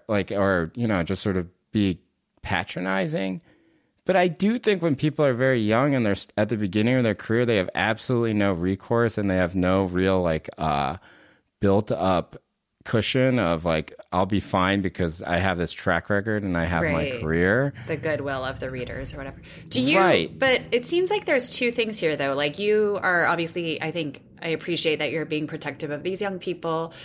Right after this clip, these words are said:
Speaker 2: and are maybe mad at the prospect for basically throwing them under the bus. But, like, do you also think that there's something to their argument about Tucker? 'Cause what I see from the critique is basically people saying,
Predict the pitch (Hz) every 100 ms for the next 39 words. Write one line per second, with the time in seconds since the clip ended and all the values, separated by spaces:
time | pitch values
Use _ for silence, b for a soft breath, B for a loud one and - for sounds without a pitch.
0 | B B 175 160 147 147 165 156 156 147
1 | 147 143 143 139 139 - 139 127 147 131
2 | - 139 131 131 - 127 139 127 131 131
3 | 139 131 131 135 143 208 190 - - B
4 | B B - 220 208 226 214 214 214 233
5 | 294 226 240 277 269 208 214 208 196 160
6 | 147 - 151 143 160 147 - 147 143 139
7 | 139 165 156 151 143 - 147 - 233 240
8 | 208 190 - - 190 190 190 180 - -
9 | 202 208 208 196 175 160 175 - 170 170
10 | 143 156 147 156 160 156 170 156 143 151
11 | 147 143